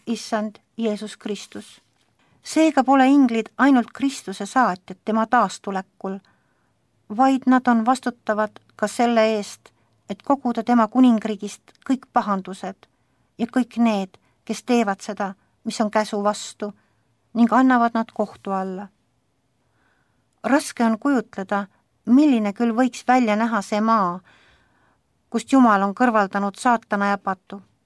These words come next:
Meid vapustaks mõte, et Kristus on troonil. Suur Sahara kõrb Aafrikas haljendaks ja õitseks. Inimestel oleks võimalus kasvatada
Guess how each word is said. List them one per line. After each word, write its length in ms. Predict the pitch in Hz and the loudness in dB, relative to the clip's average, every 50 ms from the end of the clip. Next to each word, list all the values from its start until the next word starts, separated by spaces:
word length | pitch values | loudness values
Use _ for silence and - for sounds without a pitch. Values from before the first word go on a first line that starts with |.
| _ _ _ _ _ _ _ _ _ _ _ _ _ _ _ _ - | _ _ _ _ _ _ _ _ _ _ _ _ _ _ _ _ 4
Meid 280 | 240 262 285 285 285 | 4 6 6 4 4
vapustaks 580 | 285 285 285 - 202 - - - 190 - - - | 2 0 0 -2 -10 -10 -8 -10 -10 -10 -6 -4
mõte, 440 | 220 220 233 - _ - 202 190 - _ _ _ _ _ _ | -4 -4 -4 -6 _ -8 -8 -8 -8 _ _ _ _ _ _
et 160 | - 196 - _ | -10 -10 -10 _
Kristus 500 | - 247 240 226 - - - 190 - 214 | -2 -2 -2 -2 -4 -8 -12 -8 -6 -4
on 140 | 202 196 | -4 -4
troonil. 500 | - 226 214 202 196 196 185 180 185 196 - _ _ _ _ _ _ _ _ _ _ _ _ _ _ _ _ _ | -2 -2 -2 -2 -2 -4 -4 -6 -10 -12 -16 _ _ _ _ _ _ _ _ _ _ _ _ _ _ _ _ _
Suur 460 | _ - - 262 254 247 233 233 226 - _ _ | _ -6 0 2 4 4 4 2 -2 -6 _ _
Sahara 520 | - - 220 196 - 240 240 233 233 220 | -6 -4 -4 -2 2 2 2 4 4 2
kõrb 340 | - - 233 247 240 233 - | 0 0 0 2 2 2 4
Aafrikas 640 | 214 226 240 233 - 220 - - - 202 196 - - - - | 4 2 2 0 -4 -10 -12 -10 -10 -12 -12 -12 -16 -6 0
haljendaks 560 | 233 233 240 226 208 202 196 202 190 - - - | 0 2 2 2 0 -2 -4 -6 -10 -10 -8 -6
ja 100 | 202 202 | -4 -4
õitseks. 560 | 208 196 196 - - 190 190 - - - _ _ _ _ _ _ _ _ _ _ _ _ - | -4 -6 -8 -12 -16 -16 -16 -16 -20 -20 _ _ _ _ _ _ _ _ _ _ _ _ 2
Inimestel 560 | 269 302 302 269 254 247 - - _ 254 247 | 4 4 6 6 4 2 0 -2 _ 2 2
oleks 280 | 254 269 269 254 - 247 | 4 4 2 0 0 0
võimalus 520 | 254 285 294 269 233 202 202 208 - - | 2 4 4 4 4 2 0 -6 -10 -14
kasvatada 800 | - - 247 247 - - 214 202 - - 202 - 220 208 185 | -6 -2 -2 -2 -2 -4 -8 -8 -8 -12 -8 -4 -4 -4 -4